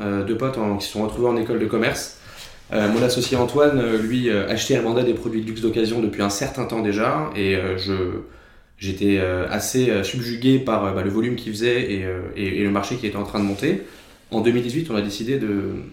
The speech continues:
on a décidé de s'associer. Euh, premièrement, en récupérant directement, euh, tous les produits que lui avait de son activité précédente, donc une centaine de produits. Et on s'est dit, « Bon, bah, écoute, on va, euh, on va prendre ces produits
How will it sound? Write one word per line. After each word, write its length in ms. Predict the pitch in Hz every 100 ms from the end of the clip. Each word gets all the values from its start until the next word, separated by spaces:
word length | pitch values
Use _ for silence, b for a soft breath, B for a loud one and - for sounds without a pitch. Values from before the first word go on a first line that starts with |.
| - - 107
on 100 | 98
a 60 |
décidé 360 | 101 98 113 120
de 100 | 104
s'associer. 680 | 113 107 110 131 151 - B B B B B -
Euh, 460 | 101 98 95 90 92
premièrement, 560 | 117 120 127 151 151
en 140 | 101 98
récupérant 540 | 110 117 120 120 131
directement, 840 | 113 117 110 - 117 127 147 147 90
euh, 300 | 90 85 85 62 - -
tous 100 | 131
les 100 | 135
produits 360 | 139 131 156
que 80 | 156
lui 160 | 117 127
avait 160 | 123
de 40 | 135
son 120 | 107
activité 400 | 104 113 113 127
précédente, 480 | 120 107 104 156 160
donc 120 | 92
une 100 | 101
centaine 340 | - - 135
de 40 | 113
produits. 420 | - 104 135 - B B B B B -
Et 80 | 160
on 100 | 139
s'est 180 | 123 117
dit, « 200 | 143 196
Bon, 140 | 135
bah, 140 | 101 92
écoute, 240 | 151 110
on 60 | 101
va, 260 | 98 101
euh, 220 | 85 87 85 87
on 40 | 98
va 120 | 95
prendre 220 | - 156
ces 180 | 147 -
produits 480 | 110 110 147 160